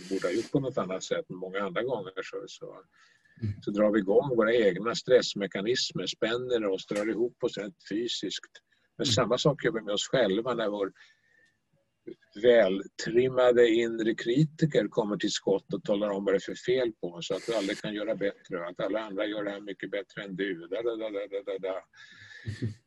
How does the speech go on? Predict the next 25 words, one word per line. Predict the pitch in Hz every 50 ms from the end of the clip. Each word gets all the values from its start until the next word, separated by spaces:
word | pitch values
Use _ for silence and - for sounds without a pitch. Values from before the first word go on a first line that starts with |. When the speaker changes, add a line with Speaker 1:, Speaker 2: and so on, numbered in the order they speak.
| _ _ _ _ _ _ _ - -
Speaker 1:
Eh, | 98 98 101 101 95
de | 92 113 113
gör | 101 104 120 139 165 165
det | 127 98
Speaker 2:
Mm. | 92 90 87 107 104 -
Speaker 1:
också, | - - 120 117 - - - - - 156 120 104 101 107
men | 110 110 113
utifrån | 110 98 - - - 107 - - 123 117
ett | 117 - - - - - - - - - - - - -
hot. | - 113 131 107 90 - _
Så | _ - - -
vi | 104 104
drar | 101 113 117 123
ihop | 131 117 117 113 - -
oss | 123 113 -
då | - 104 98
också. | - 123 127 - - - - 98
Och | 92 92 92 92
då | 110
gäller | 123 123 117 113 110 113
det | 110
då | 104 98 95
att | 95
vara, | 95 95 98 95 _ _ _ -
Speaker 2:
Mm. | 127 117